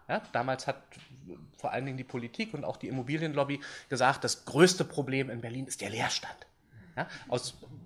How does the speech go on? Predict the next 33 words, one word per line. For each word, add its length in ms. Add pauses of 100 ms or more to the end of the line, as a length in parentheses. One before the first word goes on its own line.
(140)
Mietersicht, 680
ähm, 200
ist 140
Leerstand 340
natürlich 300
gar 120
nicht 120
so 80
ein 80
gravierendes 500
Problem, 460
sondern 500
hat 140
man 120
eine 80
schöne 300
Auswahlmöglichkeit, 1040
gibt 180
in 80
fast 260
allen 200
Bezirken 480
noch 160
Wohnungen, 280
in 80
denen 160
man, 160 (480)
ähm, 360
zu 200
vernünftigen 560
Preisen 400
wohnen 160
kann. 140